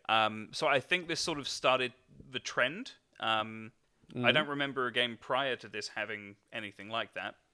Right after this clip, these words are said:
Speaker 1: but again, I was, like, twelve when this came out, so.
Speaker 2: Right.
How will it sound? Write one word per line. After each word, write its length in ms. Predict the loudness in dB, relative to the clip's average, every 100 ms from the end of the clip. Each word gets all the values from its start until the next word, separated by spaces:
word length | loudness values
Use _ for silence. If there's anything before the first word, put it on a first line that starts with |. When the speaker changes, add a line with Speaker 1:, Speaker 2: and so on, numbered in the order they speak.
| -12
Speaker 1:
but 220 | -12 -12 _ -12
again, 240 | -10 -10
I 100 | -12
was, 220 | -12 -12
like, 160 | -14 -14
twelve 260 | -10 -10 -10
when 100 | -14
this 100 | -18
came 220 | -14 -14 -14
out, 140 | -18 _
so. 120 | -18 -18 -18 _ _ _ _ -16
Speaker 2:
Right. 240 | -10 -10